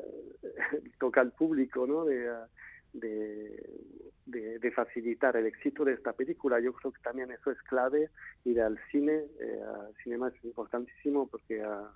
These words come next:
no hay, eh, películas sin, eh, salas de cinema, entonces, eh, animo a, a toda la gente que está escuchando de ir a ver Irati, vale la pena, vais a pasar un, un bonito, eh, momento, sí, totalmente.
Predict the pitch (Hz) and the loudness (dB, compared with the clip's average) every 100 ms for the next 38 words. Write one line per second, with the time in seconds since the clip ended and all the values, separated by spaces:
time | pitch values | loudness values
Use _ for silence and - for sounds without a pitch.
0 | - 123 117 110 110 107 - 110 123 123 | -10 0 2 4 2 -2 -4 -4 -4 -2
1 | 113 - 117 107 101 120 113 104 104 - | -2 -4 -8 -8 -6 -2 0 -2 -8 -6
2 | 127 135 131 113 113 - 107 - - - | -4 -2 -2 -2 -4 -2 -4 -6 -14 -6
3 | 113 113 117 120 110 101 101 - - - | 0 4 6 6 4 2 -6 -10 -4 6
4 | 131 117 123 117 120 107 98 95 104 - | 6 6 2 0 0 -2 -6 -10 -12 -8
5 | 110 104 131 - 117 120 110 110 107 110 | -6 -4 -6 -4 -2 -2 0 0 2 2
6 | 110 110 110 - 135 117 110 110 - 117 | 2 2 0 0 2 2 0 -2 0 2
7 | 131 123 110 - 110 110 - 117 104 - | 2 2 0 -4 -4 -4 -4 -6 -6 -10
8 | - - - - 143 123 113 117 120 117 | -16 -16 -20 -8 -2 0 4 4 4 4
9 | 139 131 117 107 - - - - - - | 8 8 8 4 -2 -6 -10 -14 -20 -8
10 | 123 110 101 98 - 98 - - - - | -2 0 0 -4 -10 -16 -14 -14 -14 -12
11 | - 107 107 110 | -8 -4 -4 -6